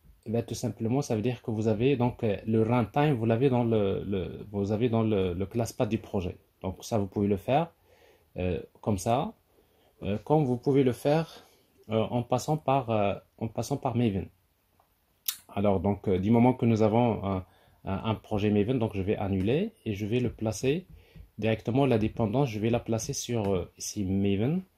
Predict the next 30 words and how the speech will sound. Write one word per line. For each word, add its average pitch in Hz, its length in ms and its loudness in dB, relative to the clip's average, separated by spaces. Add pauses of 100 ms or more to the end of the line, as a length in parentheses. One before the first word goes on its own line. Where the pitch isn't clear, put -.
(540)
Alors, 101 180 -2
je 101 100 -4
vais 107 80 -2
chercher 120 380 -4
donc 107 240 -2
le, 95 320 0 (480)
les 95 260 -2
dépendances 110 840 -2 (760)
et 127 160 0
vous 123 120 2
pouvez 127 260 0
chercher 135 360 -2
donc 131 220 -2
la 113 120 0
dépendance 110 520 -2
Maven 113 320 0
qui - 160 -8 (260)
permet 120 300 2
de 123 80 0
vous 113 140 2
ramener 110 300 2
ce, 101 320 -4
ce, 95 380 -4
ce 98 480 -4 (580)
aspect 113 380 -4
J, 98 360 -2 (180)
aspect - 560 -6 (440)
J 98 680 -4 (500)
R 107 220 -2 (100)
T 143 340 2